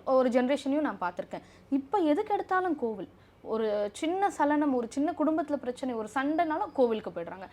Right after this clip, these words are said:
ஏன் சார் மக்கள் வந்து திடீர்னு இப்படி மாறிட்டாங்க?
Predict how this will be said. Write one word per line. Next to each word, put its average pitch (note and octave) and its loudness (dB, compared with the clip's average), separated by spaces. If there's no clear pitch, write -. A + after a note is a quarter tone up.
ஏன் G4+ 0
சார் D#4+ -2
மக்கள் C4+ 0
வந்து D4+ 2
திடீர்னு E4 0
இப்படி A#3+ -2
மாறிட்டாங்க? A3 -4